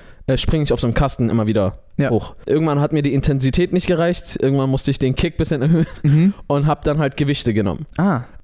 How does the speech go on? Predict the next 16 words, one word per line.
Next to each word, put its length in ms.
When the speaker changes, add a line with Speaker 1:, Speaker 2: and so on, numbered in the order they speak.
Speaker 1:
Und 280
das 120
war 100
dann 140
etwas 320
zu 100
niedrig, 520
also 180
hab 100
ich 100
bisschen 240
mehr 180
Gewicht 260
genommen. 280
Speaker 2:
Ja. 60
Speaker 1:
Aber 300